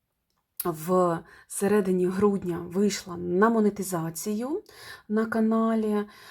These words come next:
Е, сподіваюсь, що, м, канал мій буде в наступному році тільки зростати. Буду потихеньку все-таки навчатися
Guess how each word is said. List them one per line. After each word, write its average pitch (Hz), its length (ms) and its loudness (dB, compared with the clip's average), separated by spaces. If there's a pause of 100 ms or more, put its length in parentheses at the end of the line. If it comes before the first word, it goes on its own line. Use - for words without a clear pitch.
(260)
Е, 180 800 -6
сподіваюсь, 202 1080 -4 (100)
що, 185 640 -4 (1400)
м, 170 480 -6 (1160)
канал 196 360 4
мій 175 180 0
буде 175 400 -6
в 180 40 -8
наступному 185 560 -6
році 165 400 -8
тільки 175 340 -6
зростати. 269 680 -6 (120)
Буду 202 300 -6
потихеньку 185 1080 -8 (280)
все-таки 180 520 -10 (340)
навчатися 190 840 -2